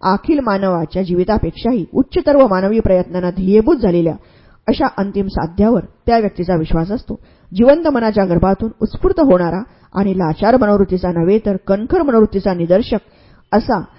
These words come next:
शंकावाद स्वीकारणाऱ्यांना सुद्धा धर्मनिष्ठ आत्म्यांच्या दिव्य फौजेत सामील करून घेण्यास हरकत वाटू नये. रोमा रॉलॉननी घातलेल्या अटी मला पार पाडता येतील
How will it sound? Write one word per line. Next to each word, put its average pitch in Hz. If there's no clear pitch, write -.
शंकावाद 247
स्वीकारणाऱ्यांना 180
सुद्धा 156
धर्मनिष्ठ 247
आत्म्यांच्या 180
दिव्य 247
फौजेत 170
सामील 190
करून 180
घेण्यास 165
हरकत 175
वाटू 160
नये. 247
रोमा 233
रॉलॉननी 190
घातलेल्या 170
अटी 196
मला 180
पार 220
पाडता 170
येतील 160